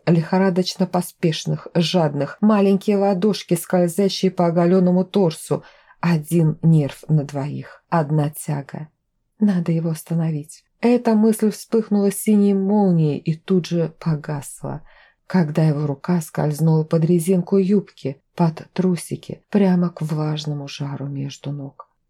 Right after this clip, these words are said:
Наташа сдавленно замычала, чувствуя уверенное движение подушечек пальцев по клитору. Невольно развела ноги шире, подаваясь навстречу,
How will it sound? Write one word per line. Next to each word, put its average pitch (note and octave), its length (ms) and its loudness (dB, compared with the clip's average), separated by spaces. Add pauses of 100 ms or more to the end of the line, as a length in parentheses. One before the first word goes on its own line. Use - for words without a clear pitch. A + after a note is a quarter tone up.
Наташа E3+ 640 0
сдавленно D#3 580 -2
замычала, E3+ 720 -2
чувствуя F3 560 -4
уверенное E3 800 0
движение E3 680 0
подушечек D#3 880 -6
пальцев - 540 -10
по - 180 -14
клитору. - 560 -18 (100)
Невольно F#3+ 560 4
развела E3+ 580 0
ноги D#3 400 -2
шире, D#3+ 440 -2
подаваясь D#3 640 -4
навстречу, E3 800 -6